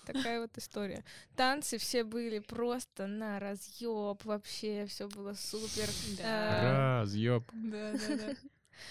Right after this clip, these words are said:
Speaker 1: А.
Speaker 2: Особенно ваш танец, Гоша, это <laughs>
Speaker 1: Да, танец петушков вообще. <laughs>
Speaker 3: Да,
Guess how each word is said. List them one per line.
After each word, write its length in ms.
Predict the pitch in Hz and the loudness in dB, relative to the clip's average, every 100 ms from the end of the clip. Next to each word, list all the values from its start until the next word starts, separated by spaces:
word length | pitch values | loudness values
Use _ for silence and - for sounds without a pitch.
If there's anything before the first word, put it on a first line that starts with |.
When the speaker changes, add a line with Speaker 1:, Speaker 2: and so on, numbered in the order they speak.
| - - - - | -14 -16 -16 -4
Speaker 1:
А. 40 | |
Speaker 2:
Особенно 440 | 214 208 202 208 208 | 0 2 2 0 0
ваш 260 | 196 196 | 0 -2
танец, 480 | - 185 202 208 208 | -6 -8 -6 -8 -10
Гоша, 440 | 202 202 220 - 202 | -12 -10 -12 -12 -16
это 180 | - | -4
<laughs> 960 | 214 - - 294 277 - - - - - | 0 0 0 -2 -4 -4 -4 -4 -6 -2
Speaker 1:
Да, 200 | 226 220 | 2 4
танец 320 | 208 233 233 | 4 4 6
петушков 680 | - 226 247 311 - 240 233 | 6 6 6 6 8 10 10
вообще. 880 | 214 370 370 - 113 339 349 349 339 | 8 6 6 4 6 6 6 2 6
<laughs> 40 | 403 - - 320 - 349 - 403 _ 415 _ _ _ _ _ _ _ - - - - _ - | 6 6 2 -6 -4 -4 -4 -20 _ -20 _ _ _ _ _ _ _ -20 -20 -20 -20 _ -4
Speaker 3:
Да, 460 | 95 101 95 90 | 4 6 6 4